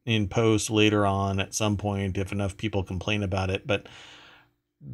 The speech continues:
while everybody's complaining about it, let's ramp up that team to mitigate any public disclosure of all of their unhappiness, you know, because that actually existed too. Yeah, it's pretty sad. I don't know. But hey,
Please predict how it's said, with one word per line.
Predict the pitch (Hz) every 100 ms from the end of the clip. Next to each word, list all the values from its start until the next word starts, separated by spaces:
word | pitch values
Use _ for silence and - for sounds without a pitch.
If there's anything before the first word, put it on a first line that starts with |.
| 110 - -
while | 135 120 127
everybody's | 127 131 131 120 -
complaining | 120 120 139 127
about | 107 101 104
it, | 104
let's | 123 110
ramp | 107 127 143
up | 151
that | 160 165
team | - 170 147 117 107 104
to | 107
mitigate | 101 117 127 135 127 131 127
any | - 127 117
public | 120 117 117
disclosure | 107 101 - 131 143 117 104 90
of | 92 98 95
all | 110 101 101
of | 95
their | 95
unhappiness, | 87 90 90 104 110 - - - - - -
you |
know, | 90 85 87 -
because | - 98
that | 110 120
actually | 95 87 92 85
existed | 82 87 87 - -
too. | - 110 90 - - - - - - - _ _ _ _ _ _ _
Yeah, | - -
it's | 120
pretty | - 160 135
sad. | 101 90 87 87 87 _ _
I | 113
don't | 107
know. | 92 87 - _ _ _ _ _ _ _ _ _ _ _ _ -
But | 104 90
hey, | 131 113